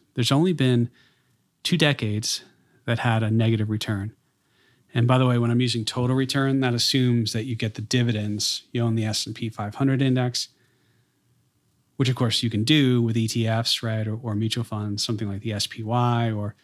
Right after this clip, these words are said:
you know, any, any number of companies like Vanguard and Schwab and all these, you know, they, and iShares, they have these.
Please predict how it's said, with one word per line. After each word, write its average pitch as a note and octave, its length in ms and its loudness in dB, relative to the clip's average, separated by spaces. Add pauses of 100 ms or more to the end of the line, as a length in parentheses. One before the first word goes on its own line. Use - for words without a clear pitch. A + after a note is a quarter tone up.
(720)
you A#2 140 -4
know, G#2+ 80 -4
any, C3 220 2
any C#3+ 180 6
number B2+ 300 4
of - 400 -6
companies A#2 440 0
like G#2+ 120 -6
Vanguard A2+ 560 2
and G#2 100 -2
Schwab G#2+ 500 -2
and G2+ 240 -6 (160)
all G#2 140 -4
these, G#2 320 -2
you C3 80 -2
know, A2 80 -2
they, A2+ 220 -4 (100)
and A#2 140 -2
iShares, A2 440 2
they G#2+ 100 -2
have A2+ 260 2
these. G#2 240 -2